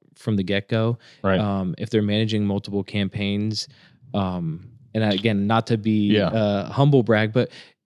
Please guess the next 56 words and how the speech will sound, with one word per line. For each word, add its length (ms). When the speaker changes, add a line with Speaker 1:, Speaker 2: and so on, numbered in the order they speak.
Speaker 1:
with 100
somebody 280
like 140
myself 320
who 80
does 280
it 80
every 200
day, 360
I 120
know 220
what 260
mistakes 840
Speaker 2:
You 120
can 80
Speaker 1:
and 80
Speaker 2:
cut 60
Speaker 1:
stuff 120
Speaker 2:
through 80
Speaker 1:
that 40
Speaker 2:
a 40
lot 80
of 100
the 40
clutter. 300
Speaker 1:
Yeah, 120
Speaker 2:
Yeah. 120
Speaker 1:
I 80
can, 180
I 120
can 280
get 200
you 80
to 60
maybe 280
level 340
two, 320
three, 320
four 320
right 180
away. 500
Speaker 2:
Mm-hmm. 140
Speaker 1:
Whereas 180
it 60
may 200
take 340
you 300
a 80
couple, 300
uh, 160
years 600
or 120
months, 440
depending 320
on 100
how, 300